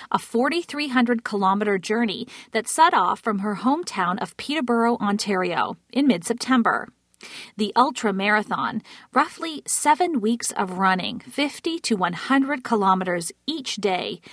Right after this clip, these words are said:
mirrors the Monarch's exact route and schedule. A trail going from southern Ontario down through the United States,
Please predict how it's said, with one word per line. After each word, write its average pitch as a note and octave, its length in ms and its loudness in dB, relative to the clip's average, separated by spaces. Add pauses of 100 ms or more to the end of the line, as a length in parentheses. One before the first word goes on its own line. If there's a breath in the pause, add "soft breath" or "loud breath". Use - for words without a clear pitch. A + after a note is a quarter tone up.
(240 loud breath)
mirrors D4 540 4
the G3 120 0
Monarch's G#3 580 2
exact G3 560 0
route F#3+ 320 -4
and C4 220 0
schedule. G#3+ 580 0 (500 loud breath)
A G#3 80 -2
trail B3+ 400 2
going G#3+ 360 2
from F3+ 280 -2
southern A3+ 400 4
Ontario F#3 800 -2 (120)
down G#3+ 360 4
through B3+ 340 0
the D4 60 -4
United G#3+ 420 2
States, F#3 500 -4